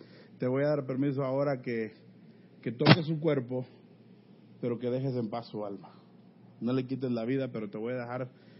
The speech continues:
que toque su cuerpo". Nosotros somos hechos de alma, de cuerpo y de espíritu. El alma le pertenece a Dios, el espíritu es el aliento de vida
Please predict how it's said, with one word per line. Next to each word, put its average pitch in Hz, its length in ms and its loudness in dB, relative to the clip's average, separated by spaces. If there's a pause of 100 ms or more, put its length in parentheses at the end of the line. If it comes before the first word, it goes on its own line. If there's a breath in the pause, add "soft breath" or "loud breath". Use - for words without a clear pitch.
(220 loud breath)
que 110 100 -2
toque 113 320 -4
su 104 160 -8
cuerpo". - 320 -12 (1080 loud breath)
Nosotros 170 300 4
somos 190 240 2
hechos 165 260 2
de 143 100 2
alma, 160 320 2
de 135 120 0
cuerpo 139 400 -2
y 123 60 -2
de 117 80 -2
espíritu. 101 480 -6 (1800 loud breath)
El 131 160 2
alma 175 520 2
le 127 140 0
pertenece 120 480 -4
a 120 60 -2
Dios, 147 360 0
el 120 120 -2
espíritu 135 600 -2
es 123 140 -4
el 117 120 -4
aliento 120 460 -4
de 110 120 -4
vida 127 400 -4